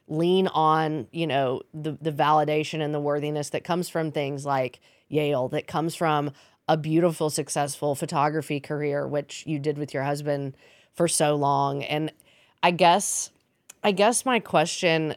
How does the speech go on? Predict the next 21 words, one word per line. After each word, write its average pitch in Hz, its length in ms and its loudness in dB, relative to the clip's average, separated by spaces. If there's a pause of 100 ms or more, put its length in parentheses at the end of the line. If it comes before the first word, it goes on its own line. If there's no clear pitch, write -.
to 175 120 0
you 170 260 4
as, 143 640 4
as 160 300 -2
certainly 190 320 4
not 156 480 2
coming 175 340 2
from 160 220 -2
the 143 60 0
background 147 680 4 (520)
that 151 480 4 (500)
you 214 260 2
came 170 300 0
from, 170 240 4
and 160 140 2
I 165 100 4
was 170 140 0
thinking 254 320 -2
about 147 180 0
this 139 140 -6
today, 165 360 2